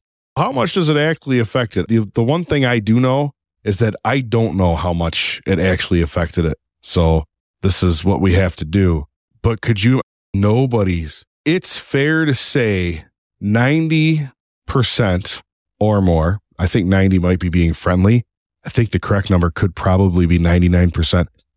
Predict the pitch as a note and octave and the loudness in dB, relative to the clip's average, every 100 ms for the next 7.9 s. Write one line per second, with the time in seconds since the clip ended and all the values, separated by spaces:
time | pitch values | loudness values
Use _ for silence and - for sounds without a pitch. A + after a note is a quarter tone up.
0 | _ A2+ D#3+ F#3 E3 D3 D3 - A#2 C3+ | _ 0 2 2 2 2 0 -2 -2 0
1 | A2 - F#2 - G#2+ F#2 E2 - - - | -2 -2 -4 0 0 0 -2 -6 -8 -10
2 | _ _ _ B2+ B2+ B2 A#2+ G#2 - - | _ _ _ 0 2 2 2 -2 -10 -4
3 | G#2 A2 F#2 A2 G#2+ - F#2+ F2 E2+ - | 0 0 2 2 2 0 2 2 0 -6
4 | _ - F#2 F#2 G2+ G#2 G2 - - - | _ -4 0 2 2 2 0 -4 -16 -20
5 | _ _ G#2 A2+ G#2+ G2+ F2+ F#2 F#2 F#2+ | _ _ -4 2 4 4 2 2 2 2
6 | F#2 - - G#2+ F#2 F2+ E2+ E2+ F#2 E2 | 2 -2 -2 -2 0 2 2 0 -2 -2
7 | - F2+ E2+ - E2 E2 D#2+ D2 - | 0 0 0 0 0 0 0 -4 -8